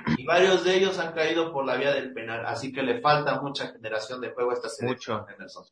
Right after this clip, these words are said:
Speaker 2: Pero sería buena, buena idea ver a esos dos muchachos, a
Speaker 1: Sí,
Speaker 2: Marcelo
Speaker 1: claro.
Speaker 2: y a Diego Lainez, jugar juntos.
Speaker 1: E, e insisto, no es un tema de, no, a ver, que no se confunda la gente, no es tema de andar promoviendo ni nada, pero para eso son estos amistosos, y lo vengo diciendo, a ver,
Speaker 2: Ujú.
Speaker 1: si los vas a llamar,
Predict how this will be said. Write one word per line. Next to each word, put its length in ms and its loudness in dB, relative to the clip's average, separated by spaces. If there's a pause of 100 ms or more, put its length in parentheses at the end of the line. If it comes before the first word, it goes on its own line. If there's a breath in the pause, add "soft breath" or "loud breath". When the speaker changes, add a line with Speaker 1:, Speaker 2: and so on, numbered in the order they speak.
(120)
Speaker 2:
Pero 340 2
sería 280 2
buena, 400 4
buena 280 2
idea 240 2 (100)
ver 200 0
a 60 2
esos 220 -10
dos 280 -6
muchachos, 840 -2
a 140 -6
Speaker 1:
Sí, 140 0
Speaker 2:
Marcelo 180 2
Speaker 1:
claro. 240 4
Speaker 2:
y 40 0
a 120 0
Diego 260 -2
Lainez, 360 -4
jugar 280 -4 (120)
juntos. 600 -6
Speaker 1:
E, 100 2
e 200 2
insisto, 560 2
no 140 6
es 160 4
un 200 4
tema 800 6
de, 320 0
no, 120 -4
a 200 -2
ver, 160 2
que 80 -2
no 140 0
se 140 0
confunda 400 -2
la 180 2
gente, 420 0
no 80 -4
es 120 -4
tema 280 0
de 100 0
andar 280 -2
promoviendo 840 0
ni 120 -6
nada, 340 0 (180)
pero 300 6
para 220 6
eso 160 0
son 240 -2
estos 280 -8
amistosos, 560 -2
y 60 -4
lo 160 0
vengo 240 0
diciendo, 320 0
a 40 6
ver, 260 2
Speaker 2:
Ujú. 200 -12
Speaker 1:
si 220 0
los 260 4
vas 280 4
a 100 0
llamar, 720 -2